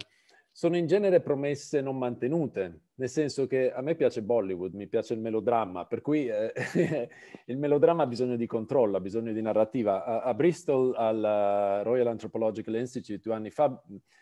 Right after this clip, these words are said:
io e Judith Ashton abbiamo organizzato un, un, un simposio con Marcus Banks, eh, che in occasione voglio ricordare perché è morto appena dieci giorni fa.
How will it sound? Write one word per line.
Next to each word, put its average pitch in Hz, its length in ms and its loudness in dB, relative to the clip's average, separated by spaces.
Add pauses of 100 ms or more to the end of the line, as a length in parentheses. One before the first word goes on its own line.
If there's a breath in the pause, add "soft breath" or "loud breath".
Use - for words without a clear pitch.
(180 soft breath)
io 131 140 0
e 131 40 2
Judith 113 300 -2
Ashton 113 500 0
abbiamo 110 300 -6
organizzato 110 640 -2
un, 101 160 -8
un, 95 320 -12
un 92 380 -8
simposio 110 500 0
con 101 160 -12
Marcus 107 400 -8
Banks, 110 480 -4 (560 loud breath)
eh, 95 680 -6
che 107 120 -6
in 101 140 -4
occasione 104 600 -4
voglio 98 280 -4
ricordare 95 640 -6
perché 90 460 -12
è - 20 -12
morto 92 340 -12
appena 90 520 -14
dieci 92 320 -14
giorni 92 320 -12
fa. 110 280 -8